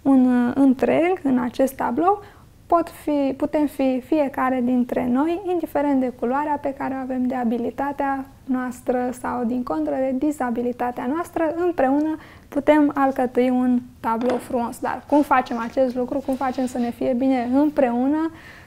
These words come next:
Cum facem să aflăm care ne sunt drepturile, dar mai ales să le punem în, uh, aplicare? Vom vorbi acum. Te rog să ne spui despre scopul acestui joc.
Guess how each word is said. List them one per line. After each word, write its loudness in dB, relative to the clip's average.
Cum 4
facem 4
să -2
aflăm 2
care 0
ne 0
sunt -2
drepturile, 0
dar -4
mai -2
ales -4
să -8
le -6
punem 2
în, -2
uh, -6
aplicare? 2
Vom 8
vorbi 4
acum. -2
Te 2
rog 6
să 0
ne 2
spui 0
despre 2
scopul 4
acestui -4
joc. -6